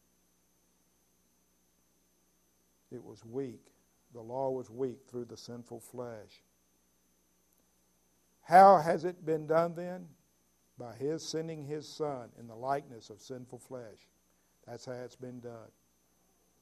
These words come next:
He was tempted and knew no sin, it says. Hebrews four fifteen, "For we do not have a high priest who cannot sympathize with our own weaknesses,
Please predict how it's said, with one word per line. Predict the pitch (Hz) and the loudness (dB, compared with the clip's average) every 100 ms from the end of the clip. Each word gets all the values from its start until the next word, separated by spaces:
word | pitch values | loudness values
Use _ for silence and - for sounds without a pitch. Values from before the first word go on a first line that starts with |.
| _ _ _ _ - | _ _ _ _ -12
He | 147 | -8
was | 151 143 - | -6 -8 -10
tempted | 175 180 143 123 | -12 -12 -12 -12
and | 120 135 | -12 -10
knew | 165 | -10
no | 160 160 | -4 -6
sin, | 151 - 170 147 123 | -6 -10 -10 -10 -12
it | 127 | -14
says. | 131 120 | -14 -10
Hebrews | 160 170 151 131 | -8 -6 -6 -8
four | - 170 | -4 -4
fifteen, | 160 160 156 165 151 | -4 -8 -8 -10 -12
"For | 135 139 | -10 -6
we | 170 202 | -4 -4
do | 196 | -6
not | 190 185 | -4 -4
have | 165 185 | -4 -4
a | 165 | -4
high | 156 180 | 2 2
priest | 180 180 196 202 - _ _ _ | 2 -4 -6 -8 -14 _ _ _
who | 160 | -8
cannot | 160 160 160 165 | -6 -4 -4 -4
sympathize | - 190 196 170 - 160 156 151 | -8 -10 -8 -10 -4 -2 -2 -4
with | 139 139 | -8 -6
our | 143 | -4
own | 156 185 202 139 | -2 -4 -6 -8
weaknesses, | 135 - 120 127 123 | -10 -12 -18 -16 -16